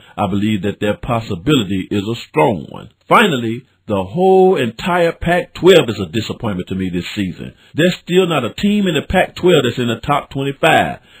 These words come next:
The best team in that conference, Washington, will more than likely enter the N C double A tournament as a ninth or tenth seed. That's how bad this conference is doing this year. The conference next best team, Arizona State, is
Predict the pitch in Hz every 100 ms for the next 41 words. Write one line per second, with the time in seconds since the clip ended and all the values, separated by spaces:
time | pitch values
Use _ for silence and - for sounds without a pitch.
0 | - 95 76 131 180 - - 180 175 151
1 | 160 - 175 156 - 104 92 98 156 143
2 | 110 - 101 104 - - - 104 92 123
3 | 165 151 127 151 160 123 - 135 131 113
4 | 113 143 143 127 139 131 131 123 147 139
5 | 131 - 113 92 90 113 143 147 - 98
6 | 90 - 156 147 - - 156 104 80 -
7 | - - 143 165 - 139 139 151 156 131
8 | 117 104 - 107 101 95 80 101 98 95
9 | 92 - 104 78 - - - 104 147 156
10 | 127 104 120 175 95 131 156 - - 175
11 | 135 71 95 101 92 110 101 - - 156
12 | 123 - - 107 110